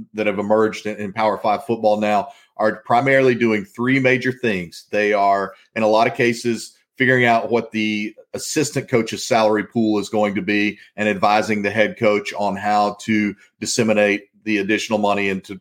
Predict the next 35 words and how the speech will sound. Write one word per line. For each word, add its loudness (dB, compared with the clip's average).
to -10
dole 2
out 2
those -2
raises. -2
They're 0
also 2
very 2
in -4
tune -2
with -4
the 0
N 2
I 4
L, 2
uh, -4
what -2
their -2
own 0
budget 2
is. 0
They're -2
trying -2
to -2
find 0
out 2
what 0
other -2
schools -6
are -4
truly 2
paying, 0
not 0
allegedly 0
paying. 0